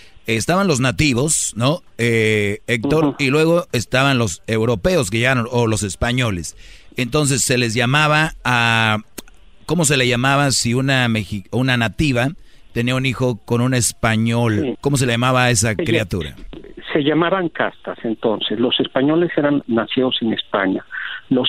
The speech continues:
Speaker 2: hijos de españoles nacidos en México se llamaban criollos. Español con indígena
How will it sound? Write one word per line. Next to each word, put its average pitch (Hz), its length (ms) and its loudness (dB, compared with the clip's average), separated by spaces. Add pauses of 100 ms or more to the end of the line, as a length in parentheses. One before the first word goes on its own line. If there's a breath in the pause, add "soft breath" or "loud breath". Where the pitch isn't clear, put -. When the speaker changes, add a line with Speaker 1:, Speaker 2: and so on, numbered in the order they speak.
(120)
Speaker 2:
hijos 180 280 0
de 143 100 0
españoles 131 680 0
nacidos 120 580 0
en 107 320 2
México 131 520 0
se 135 100 -2
llamaban 113 400 2
criollos. - 500 0 (600 loud breath)
Español 139 800 0 (340)
con 127 240 0
indígena 139 640 2